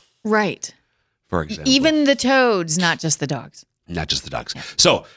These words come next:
Speaker 2: um, it's, it's evil of me to kick the dog in the head
Speaker 1: Mm-hmm.
Speaker 2: because I'm, I'm, uh, th-, there's a good in terms of how I should re-, uh, treat
Speaker 1: Mm-hmm.
Speaker 2: the dog that is absent.
Speaker 1: Mm-hmm.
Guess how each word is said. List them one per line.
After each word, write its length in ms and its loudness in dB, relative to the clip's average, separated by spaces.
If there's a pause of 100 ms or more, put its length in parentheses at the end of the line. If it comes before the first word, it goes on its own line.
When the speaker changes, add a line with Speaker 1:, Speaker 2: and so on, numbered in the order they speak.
(180)
Speaker 2:
um, 360 4 (720)
it's, 280 2 (160)
it's 200 0 (100)
evil 500 4
of 200 0
me 300 2
to 220 0
kick 520 0
the 100 0
dog 460 4
in 160 -6
the 120 0
head 420 0
Speaker 1:
Mm-hmm. 180 0 (160)
Speaker 2:
because 360 2
I'm, 480 2
I'm, 440 -2
uh, 340 -2 (600)
th-, 220 -8
there's 240 0
a 80 -2
good 560 2 (480)
in 80 -2
terms 320 2
of 60 -6
how 220 2
I 100 2
should 220 -2
re-, 380 -2 (100)
uh, 400 -2 (440)
treat 420 -2 (100)
Speaker 1:
Mm-hmm. 200 2
Speaker 2:
the 80 2
dog 360 2 (360)
that 140 4
is 240 0 (200)
absent. 720 -2 (160)
Speaker 1:
Mm-hmm. 240 -2